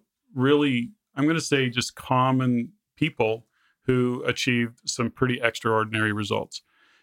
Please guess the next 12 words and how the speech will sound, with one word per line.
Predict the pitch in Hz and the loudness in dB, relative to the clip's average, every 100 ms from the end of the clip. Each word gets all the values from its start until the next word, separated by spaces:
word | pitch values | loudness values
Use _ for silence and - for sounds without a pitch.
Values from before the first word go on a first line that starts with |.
| _ _ _ | _ _ _
There's | 127 139 131 185 _ | 0 0 0 -8 _
absolutely | 170 170 - 147 131 113 - | 0 0 -2 0 -2 -2 -4
no | 127 120 123 123 | 0 2 2 2
doubt, | 113 107 107 _ _ _ _ | 2 -2 -2 _ _ _ _
Don, | 120 113 110 110 | -2 0 0 0
that | 107 107 - | -2 -2 -6
you | 135 123 123 123 123 120 - | -4 0 0 0 -2 -4 -8
and | 120 107 107 - | -4 -2 -2 -6
Connie | - 113 110 107 110 113 | -4 -2 0 -2 -4 -2
have | 107 101 101 - | 2 2 0 -6
achieved | 110 - 110 107 - | -6 -4 -2 -4 -8
some | - 110 107 104 | -4 -2 -2 -8